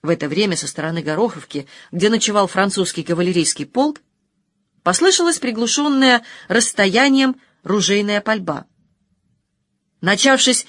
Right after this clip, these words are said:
с нескольких данных в разброд выстрелов,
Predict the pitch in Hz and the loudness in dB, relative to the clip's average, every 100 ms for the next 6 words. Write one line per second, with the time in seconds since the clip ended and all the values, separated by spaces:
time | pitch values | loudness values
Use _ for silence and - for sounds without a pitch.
0 | - - - - 269 269 233 220 196 180 | -14 -20 -6 2 4 4 0 -2 -2 2
1 | 226 202 185 190 214 190 214 185 190 349 | 4 2 0 2 0 2 0 0 2 2
2 | - 156 135 - | 0 -6 -8 -12